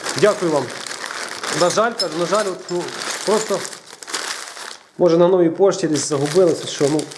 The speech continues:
дякую вам. Хто би не був, дякую. <clears throat>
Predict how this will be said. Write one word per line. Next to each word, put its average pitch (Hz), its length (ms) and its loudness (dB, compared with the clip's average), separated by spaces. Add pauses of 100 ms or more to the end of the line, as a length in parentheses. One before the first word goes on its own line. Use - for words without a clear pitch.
(140)
дякую 143 360 2
вам. 113 140 -8 (1080)
Хто 220 160 6
би 202 120 6
не 208 140 6
був, 220 260 2
дякую. 143 340 0 (220)
<clears throat> 160 220 2